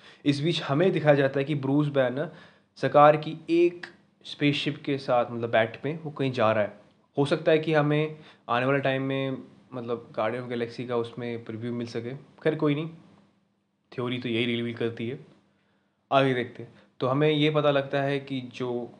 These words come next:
लॉ फर्म, जिस लॉ फर्म में काम करी, जो मेन ओनर था, वो उसको बताता है कि तुमने क्या चूज़ किया। वो बताती है कि हाँ, मैं उसका केस लड़ूंगी,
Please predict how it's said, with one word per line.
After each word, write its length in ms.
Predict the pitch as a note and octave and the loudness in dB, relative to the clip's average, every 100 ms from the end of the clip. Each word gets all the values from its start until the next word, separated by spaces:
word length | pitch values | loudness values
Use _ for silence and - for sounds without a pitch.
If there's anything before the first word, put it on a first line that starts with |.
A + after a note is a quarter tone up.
| - | -6
लॉ 260 | B2+ B2 A#2+ | 0 2 2
फर्म, 340 | - B2 B2 | 0 -4 -4
जिस 280 | A#2+ - C3 | -14 -12 -8
लॉ 100 | B2 | -6
फर्म 200 | A#2 A#2+ | -6 -8
में 140 | A#2 | -6
काम 260 | A#2 A#2+ C#3+ | -2 0 0
करी, 280 | C#3 B2 A#2+ | -4 -6 -6
जो 120 | A2+ | -6
मेन 280 | A2+ B2+ B2+ | -4 -4 -4
ओनर 200 | A#2 A2+ | -6 -8
था, 200 | A#2 A#2 | -8 -8
वो 220 | A#2+ A#2+ | -8 -8
उसको 220 | A#2 B2 | -8 -6
बताता 400 | A#2+ A#2+ A#2 B2 | -2 -2 -2 -2
है 220 | B2 B2+ | -2 -4
कि 140 | B2+ A#2+ | -8 -12
तुमने 280 | A#2+ B2 | -10 -10
क्या 240 | B2+ B2+ D#3 | -4 0 0
चूज़ 300 | E3 D3 - | 0 -2 -4
किया। 260 | A#2 G#2+ G#2+ - | -6 -6 -6 -8
वो 80 | C3+ | -4
बताती 300 | D3+ D3+ D#3 | 0 0 -2
है 60 | D#3 | -6
कि 80 | D3+ | -6
हाँ, 240 | C3+ C3 | -4 -4
मैं 120 | C3+ | -6
उसका 220 | B2+ - | -8 -8
केस 280 | C3 C3 B2+ | -10 -10 -8
लड़ूंगी, 360 | B2+ B2+ B2 | -6 -6 -8